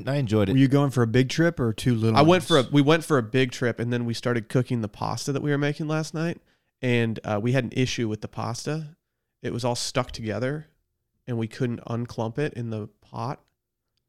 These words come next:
Speaker 3: And we
Speaker 1: Did
Speaker 3: were
Speaker 1: you
Speaker 3: like,
Speaker 1: return
Speaker 3: "What?"
Speaker 1: it? Or
Speaker 3: Well,
Speaker 1: did you
Speaker 3: s-,
Speaker 1: just buy
Speaker 3: no,
Speaker 1: new?
Speaker 3: I just went and bought more.
Speaker 1: Yeah.
Speaker 2: Hmm.
Speaker 3: And so I was like, but we were like, "Well, we already have everything else made. We can't just,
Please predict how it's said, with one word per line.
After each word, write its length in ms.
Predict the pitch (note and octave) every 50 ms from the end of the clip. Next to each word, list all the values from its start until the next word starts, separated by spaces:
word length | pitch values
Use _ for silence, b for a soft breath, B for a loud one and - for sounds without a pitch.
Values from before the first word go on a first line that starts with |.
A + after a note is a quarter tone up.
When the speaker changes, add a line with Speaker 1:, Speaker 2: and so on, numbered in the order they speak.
| _ _ _ _
Speaker 3:
And 80 | - B2
we 60 | A#2+
Speaker 1:
Did 40 | A#2+
Speaker 3:
were 20 |
Speaker 1:
you 60 | - A#2
Speaker 3:
like, 100 | A2+ - -
Speaker 1:
return 60 | G#2+ B2 A2+
Speaker 3:
"What?" 0 |
Speaker 1:
it? 100 | C3 -
Or 60 | - _ _ _ _ _ _ _ _
Speaker 3:
Well, 100 | C3+ D3
Speaker 1:
did 60 | -
you 20 | E2+
Speaker 3:
s-, 100 | F2 E2+
Speaker 1:
just 100 | D#2+ -
buy 80 | - B2+
Speaker 3:
no, 160 | A#2+ A2+ G#2+
Speaker 1:
new? 40 | G#2+
Speaker 3:
I 100 | A2+ A#2+
just 120 | A#2+ A#2 -
went 100 | A#2+ -
and 80 | A2+
bought 160 | A2+ G#2 G2+
more. 340 | G#2+ G2+ G2+ G2+ G#2 G2+ A2 - _ _
Speaker 1:
Yeah. 100 | F2+ E2 - - - -
Speaker 2:
Hmm. 100 | - E3
Speaker 3:
And 120 | C#3+ C3 -
so 300 | - E3 D#3 C#3+ C#3 C3+ A#2+
I 120 | A#2+ C3+
was 160 | C3+ C3 B2
like, 140 | C#3 - B2+
but 80 | D3 D3
we 120 | D3 D3
were 80 | D3 C#3
like, 220 | C3+ B2+ B2 -
"Well, 240 | - C#3 C#3+ C#3 C3+ C3+
we 120 | C3 C3
already 180 | C#3+ D#3 D#3+ D3+
have 180 | C#3 C#3+ C3 C3
everything 260 | B2+ B2+ B2 B2+ A#2+
else 220 | A2+ G#2+ A2 -
made. 200 | A2+ G#2+ G2+ G#2
We 100 | G#2 A#2
can't 220 | - - B2 A#2 A2+
just, 160 | A#2+ A2+